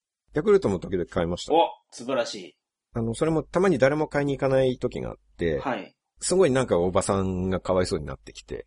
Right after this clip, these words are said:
Speaker 2: はい。
Speaker 1: かわいそうとか言ってしまうのもなんか失礼かもしれないんですけど、
Speaker 2: はいはいはい。
Speaker 1: なんかその、「あれ、今日は誰もいないのかな」って言って帰っていくおばさんを見てるとなんか
Speaker 2: うん。はい。
Speaker 1: ちょっと切なくなってきて。
Speaker 2: 「おばさん、ちょっと待ってください」って言うんですか？
Speaker 1: うん。で、買ったり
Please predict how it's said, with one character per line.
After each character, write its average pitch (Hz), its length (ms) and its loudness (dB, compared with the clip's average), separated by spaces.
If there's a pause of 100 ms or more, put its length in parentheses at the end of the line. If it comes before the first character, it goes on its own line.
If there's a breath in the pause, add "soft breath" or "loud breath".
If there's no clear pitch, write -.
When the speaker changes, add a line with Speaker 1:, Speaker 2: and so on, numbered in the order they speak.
Speaker 2:
は 113 180 -10
い。 85 200 -14 (160)
Speaker 1:
か 98 120 -6
わ 180 120 4
い 214 60 2
そ 220 160 2
う - 80 0
と - 120 -6
か - 80 -8
言 76 120 -6
っ - 40 -14
て - 180 -14
し - 120 -4
ま 92 160 0
う 82 40 -4
の 64 120 -10
も 62 120 -14
な 62 120 -14
ん 58 60 -18
か 50 100 -16 (280)
失 - 220 -2
礼 80 120 -4
か 53 100 -12
も 50 60 -14
し - 100 -10
れ 71 80 -6
な 69 80 -10
い 62 40 -14
ん 55 40 -18
で - 60 -20
す - 60 -16
け - 100 -16
ど、 64 220 -10
Speaker 2:
は 123 160 -4
い - 20 -2
は 107 60 -8
い - 40 -18
は 76 260 -20
い。 - 40 -8
Speaker 1:
な 90 60 -2
ん - 20 -6
か 78 80 -6
そ 80 120 -10
の、 73 300 -10 (280)
「あ 90 80 -14
れ、 90 140 -6
今 110 120 2
日 - 20 2
は 85 80 0
誰 82 180 -4
も 90 160 -6
い 90 40 -6
な 101 100 -4
い 101 40 -2
の 92 100 -4
か 76 120 -10
な」 85 180 -2
っ - 40 -6
て - 40 -20 (100)
言 69 100 -12
っ - 20 -20 (220)
て 98 260 0 (280)
帰 95 260 -2
っ - 60 -20
て 58 100 -14
い 60 100 -12
く - 240 -18 (160)
お 76 80 -10
ば 78 100 -6
さ 82 120 -6
ん - 20 -6
を - 20 -6
見 78 140 -6
て - 100 -8
る 62 120 -10
と 69 120 -14
な 69 100 -10
ん 67 40 -16
か - 160 -14
Speaker 2:
う - 20 -8
ん。 110 40 -8
は 92 60 -12
い。 - 100 -20 (100)
Speaker 1:
ち - 80 -10
ょ - 40 -4
っ - 100 -20
と 52 340 -14
切 - 260 -8
な 78 140 -6
く - 100 -18
な 60 80 -16
っ - 40 -20 (140)
て - 100 -18
き - 100 -20
て。 - 180 -20 (100)
Speaker 2:
「お 175 120 -4
ば 208 80 -2
さ 233 120 0
ん、 226 40 -4
ち - 60 0
ょ 285 40 6
っ - 20 0
と 277 80 0
待 277 160 4
っ - 20 -6
て 320 80 4
く 247 80 -2
だ 208 100 2
さ 180 220 2
い」 98 60 -4
っ - 40 -12
て - 80 -20 (440)
言 107 100 -6
う - 20 -6
ん 101 40 -8
で - 40 -10
す - 60 -12
か？ - 40 -12
Speaker 1:
う - 20 -12
ん。 - 20 -2
で、 107 40 0
買 - 160 -2
っ - 40 -20
た 180 100 -2
り 67 220 -10